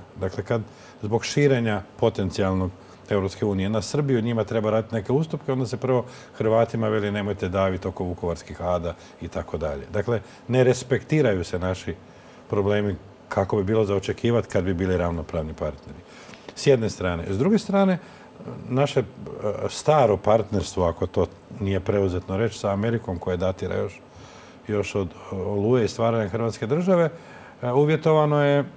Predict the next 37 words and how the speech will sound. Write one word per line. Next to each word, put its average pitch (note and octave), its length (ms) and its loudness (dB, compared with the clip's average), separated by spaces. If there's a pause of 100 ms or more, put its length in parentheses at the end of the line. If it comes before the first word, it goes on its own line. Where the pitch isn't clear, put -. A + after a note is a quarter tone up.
(300)
ovoga, B2 600 4
e, A#2 120 -4
e, A2+ 760 0
zemljopisom, A2+ 720 0
ne? G2 140 0
Amerika G#2 400 0
je F#2+ 60 -4
tamo G#2+ 240 2
gdje F#2+ 220 0
je, A#2 160 2
mi A2+ 140 0
smo A2 200 -4
evropska G2 420 -2
zemlja E2+ 400 -4 (440)
i G#2+ 60 -6
koliko A#2 260 2
god B2+ 180 4
to A#2+ 120 0
partnerstvo A2+ 520 -2
bilo, G2+ 380 2 (460)
a, F#2+ 160 0 (200)
jako, A#2 640 4
a A2 180 6 (120)
ono A#2+ 240 4
je A2 60 2
nakon G#2+ 280 0
trećeg G#2 320 0
siječnja G2+ 320 -2
dvije F#2 200 0
tisućite - 460 -8
zapravo E2 440 -2 (220)
nestalo, G2+ 560 0
Račan F#2 300 0
se E2 240 -2 (560)
jasno G#2 420 2
okrenuo F2 420 -2
Britaniji, E2+ 760 -2